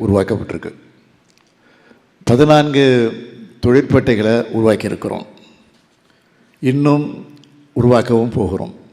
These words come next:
கிண்டியிலையும் அம்பத்தூர்லையும் அடுக்குமாடி தொழிற்கூடங்கள் வளாகங்கள், சேலத்துல வெள்ளிக்கொலுசு உற்பத்தி வளாகம்,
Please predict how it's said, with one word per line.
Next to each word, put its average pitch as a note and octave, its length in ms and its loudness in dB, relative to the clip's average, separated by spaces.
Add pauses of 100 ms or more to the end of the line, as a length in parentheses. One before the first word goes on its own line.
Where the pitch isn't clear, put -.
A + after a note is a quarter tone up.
(1120)
கிண்டியிலையும் C#3 760 4 (1300)
அம்பத்தூர்லையும் C3 840 6
அடுக்குமாடி B2+ 500 0
தொழிற்கூடங்கள் A2+ 560 0
வளாகங்கள், F#2+ 640 -6 (1300)
சேலத்துல B2+ 720 4 (460)
வெள்ளிக்கொலுசு B2+ 840 2
உற்பத்தி A#2+ 440 0
வளாகம், G2 680 -2